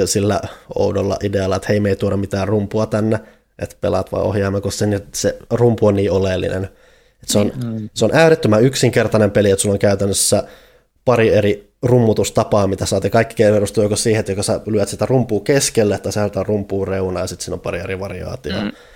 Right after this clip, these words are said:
Speaker 3: Ja se
Speaker 1: Mut
Speaker 3: arcade-kokemus on niin paljon parempi, koska se
Speaker 1: Siis se on se, että se
Speaker 3: oikeasti on
Speaker 1: ru-,
Speaker 3: iso.
Speaker 1: se
Speaker 3: Se rumpu on iso.
Speaker 1: Se rumpu on massiivinen, ja sä voit paukuttaa sitä ihan huolella tosi
Speaker 3: Mm.
Speaker 1: kovaa, ja se paukuttaminen itsessään tuntuu jo parhaalta ikinä. Ja sit kun sulla on vaan just se, että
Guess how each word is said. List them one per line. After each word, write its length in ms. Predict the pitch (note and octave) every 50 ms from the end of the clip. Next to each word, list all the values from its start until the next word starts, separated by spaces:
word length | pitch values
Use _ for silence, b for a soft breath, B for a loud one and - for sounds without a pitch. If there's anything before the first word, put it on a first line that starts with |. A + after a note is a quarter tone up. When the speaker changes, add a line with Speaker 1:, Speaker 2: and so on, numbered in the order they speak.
| B B B
Speaker 3:
Ja 60 | - G#3
se 60 | G#3
Speaker 1:
Mut 80 | - - - -
Speaker 3:
arcade-kokemus 800 | - G#3 G3+ G3 F#3+ - F#3 - - G3+ G3 G3+ F#3+ G3 G3+ -
on 60 | G3+
niin 100 | G3 F#3+
paljon 160 | G3 G3+ G3
parempi, 440 | F#3+ G3 G#3+ A3 G#3+ G#3 - - - - -
koska 280 | A#2+ - - - -
se 100 | G#3+ G3+ D3+
Speaker 1:
Siis 200 | C#3 D#3+ D#3+ D#3+
se 80 | - E3+
on 80 | E3
se, 140 | E3 F#3+ F3+
että 100 | E3+ -
se 60 | - -
Speaker 3:
oikeasti 160 | D#3+ C#3 E3
on 40 | G3
Speaker 1:
ru-, 40 | G#3
Speaker 3:
iso. 160 | - G#3 E3 -
Speaker 1:
se 40 | - - -
Speaker 3:
Se 160 | - - G#3+ G#3+
rumpu 260 | G#3+ G#3+ G3+ F3+ - F#3+
on 100 | F#3+ - -
iso. 240 | - G3+ G3 - - -
Speaker 1:
Se 120 | - C3+
rumpu 300 | B2 D3 F#3 F3+ - D3+
on 80 | B2+ B2
massiivinen, 680 | C#3 D#3 E3+ E3 - - - B2+ A#2+ A2 A#2 A#2 A2+ A2
ja 60 | G#2+
sä 100 | - A2
voit 200 | A2+ A#2 A2+ - - - - _
paukuttaa 600 | - D3+ D3+ C#3+ A#2+ - A#2 G#2+ - - G#2+ G#2
sitä 200 | G#2 - - A#2
ihan 280 | A2 B2 B2 A#2 G#2 G2
huolella 360 | B2 B2 A2+ G#2+ G2+ F#2+ G2
tosi 240 | - - G#2 G2+ G2+
Speaker 3:
Mm. 60 | G2
Speaker 1:
kovaa, 240 | - A2+ G#2 G#2+ G#2
ja 60 | G#2
se 60 | G#2+
paukuttaminen 760 | G#2+ - D3 D3 C3+ C3 C3 A#2 G#2+ - - G#2 G#2+ G#2+ G#2 A2+
itsessään 500 | A#2+ - - G2 F#2+ - - F#2+ F2+ F#2
tuntuu 280 | F#2+ G2 F#2+ F2+ G2+
jo 80 | F#2+ F2+
parhaalta 500 | - G#2+ G2+ G2+ F#2+ G2+ F#2 F#2 - -
ikinä. 300 | - G2+ G2 - G2+ G2
Ja 60 | G2
sit 80 | F#2+ -
kun 80 | - G#2+
sulla 180 | - G#2 G#2
on 80 | G#2+ G2+
vaan 160 | G#2 G2 G2
just 100 | G2 -
se, 100 | - G2+
että 240 | F#2+ - - G#2